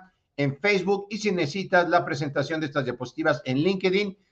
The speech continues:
Te dejo también el grupo de Telegram donde repartimos contenido de mucha utilidad y en nuestro sitio web,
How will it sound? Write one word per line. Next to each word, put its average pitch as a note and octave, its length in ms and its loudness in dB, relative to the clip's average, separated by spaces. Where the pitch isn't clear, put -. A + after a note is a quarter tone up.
Te F3 80 0
dejo G#3+ 220 6
también G3+ 240 4
el F#3+ 100 4
grupo F#3+ 240 2
de F3 60 6
Telegram F#3 560 2
donde E3 280 0
repartimos C#3+ 560 0
contenido D3 460 -2
de C3+ 80 2
mucha D3 200 -2
utilidad G3 480 4
y F3+ 140 4
en B3 100 8
nuestro F3+ 240 0
sitio E3+ 280 0
web, F3+ 240 10